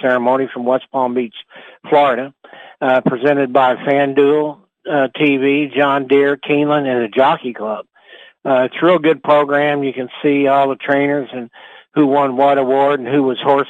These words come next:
of the Year, and we're gonna leave that up till, uh, until tonight.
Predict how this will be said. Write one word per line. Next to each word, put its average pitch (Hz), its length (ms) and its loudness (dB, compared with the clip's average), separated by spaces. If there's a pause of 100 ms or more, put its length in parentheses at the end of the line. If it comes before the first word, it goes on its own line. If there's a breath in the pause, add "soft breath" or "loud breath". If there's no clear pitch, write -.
of 135 100 -2
the 123 120 0
Year, 135 440 2
and 117 100 -8
we're 127 100 -4
gonna 131 180 0
leave 131 260 2
that 131 180 4
up 143 180 0 (160)
till, 120 400 0
uh, 120 340 0 (400 soft breath)
until 156 300 0
tonight. 135 480 0